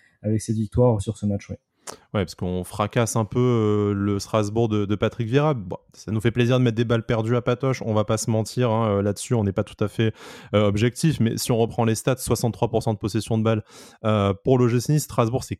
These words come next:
Speaker 2: quatre tirs, zéro cadré, c'est quasiment deux fois moins de passes réussies,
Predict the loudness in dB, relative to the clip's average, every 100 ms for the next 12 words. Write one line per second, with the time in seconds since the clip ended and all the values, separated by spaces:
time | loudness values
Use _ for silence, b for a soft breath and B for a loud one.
0 | -2 -2 -2 -2 0 0 2 2 2 2
1 | 0 0 0 -2 -6 -4 0 0 2 0
2 | 0 0 0 0 0 0 0 -2 -2 0
3 | 0 0 -4